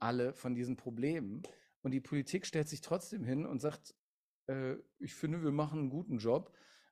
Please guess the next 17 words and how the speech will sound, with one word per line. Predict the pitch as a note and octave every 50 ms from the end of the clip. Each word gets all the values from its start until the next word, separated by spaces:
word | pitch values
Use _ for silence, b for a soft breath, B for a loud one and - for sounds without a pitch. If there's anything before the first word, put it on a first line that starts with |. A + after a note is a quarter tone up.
| b -
Aber | C3 C3 C3 B2+
seit | C#3 C3+ C3+ C3
Jahren | A#2 A#2+ B2+ C#3 D3+ F3 F#3+ B3 C4+ - _ _ _ _ _ _ _ _ _ _ _
passiert | - D3 D3 - - F3 F#3 F#3 F3+
da | D#3+ D#3
nichts | D#3+ E3 E3 D#3+ E3 E3+ F#3+ A3 G#3 - - - - - - - -
von | - - F#3+ F#3+ F#3
Konsequenz. | F#3 - F3+ G3 F#3+ E3+ F#3 - - F#3+ G3+ A#3 B3 - - - - _
Es | - C3 -
wird | D#3 D3+ -
immer | - E3 F#3 G3+
nur | F#3+ F3+ F#3
von | - - F3+ D#3+ C#3
Wahl | C#3 C#3 D3 F3 F#3+
zu | - - E3 C#3
Wahl | C3 B2 C3 D3+ F3
gedacht. | E3 E3+ E3 F3+ F3 -